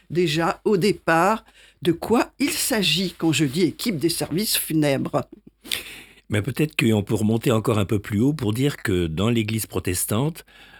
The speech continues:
Speaker 2: euh, les ministères de, les ministères, les, les fonctions qui sont effectuées dans une église ne sont pas assurées que par des pasteurs, mais peuvent être aussi assurées par des ministres, par des laïcs,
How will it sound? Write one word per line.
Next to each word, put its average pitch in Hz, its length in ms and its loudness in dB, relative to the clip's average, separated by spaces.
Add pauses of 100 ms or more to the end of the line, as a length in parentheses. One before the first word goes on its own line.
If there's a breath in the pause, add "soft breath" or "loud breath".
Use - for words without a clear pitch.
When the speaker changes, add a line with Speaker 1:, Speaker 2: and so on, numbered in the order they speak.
(120)
Speaker 2:
euh, 80 400 0
les 92 240 0
ministères 117 680 0
de, 78 640 -4
les 87 180 -2
ministères, 107 760 -2
les, 78 300 -4
les 80 140 -6
fonctions 127 600 -4
qui 85 140 -8
sont - 240 -6
effectuées 90 480 -6
dans 85 140 -4
une 80 180 -6
église 85 360 -4
ne 143 60 -6
sont 90 220 -6
pas 120 220 -4
assurées 107 420 -4
que 98 100 -6
par 82 240 -6
des 73 540 -6
pasteurs, 95 520 -4 (600 loud breath)
mais 120 160 -2
peuvent 95 240 -2
être 104 180 -6
aussi 90 240 -4
assurées 92 340 -4
par 87 240 -6
des 101 260 -2
ministres, 90 580 -4
par 82 240 -4
des 80 120 -4
laïcs, 90 600 -4